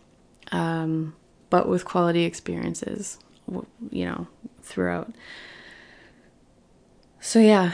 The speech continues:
I can get up, I can be tired, I can think to myself, "Yeah, you know, I just definitely need to go to bed early tonight or earlier." Um, but, uh, you know, I can remind myself that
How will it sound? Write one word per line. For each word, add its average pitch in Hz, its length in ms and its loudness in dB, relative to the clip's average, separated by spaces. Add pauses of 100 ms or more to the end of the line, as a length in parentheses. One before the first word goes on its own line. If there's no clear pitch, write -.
I 202 80 4
can 202 200 4
get 190 120 4
up, 254 260 4 (1160)
I 170 100 -6
can 175 180 0
be 202 100 4
tired, 220 500 2 (220)
I 170 100 -6
can 175 180 0
think 170 320 -2
to 196 100 -4
myself, 220 480 2
"Yeah, 202 260 0 (260)
you 202 160 2
know, 214 400 2 (160)
I 185 120 -2
just 190 300 -2
definitely 185 420 -2
need 180 160 0
to 180 60 -2
go 185 100 -2
to 175 80 -2
bed 170 180 -4
early - 240 -4
tonight - 400 -6 (460)
or 95 120 -2
earlier." 95 640 -2 (680)
Um, 95 680 -2 (960)
but, 190 180 2
uh, 180 260 4
you 180 140 2
know, 170 380 2
I 180 80 0
can 180 180 0
remind 170 380 2
myself 202 680 0
that 90 320 0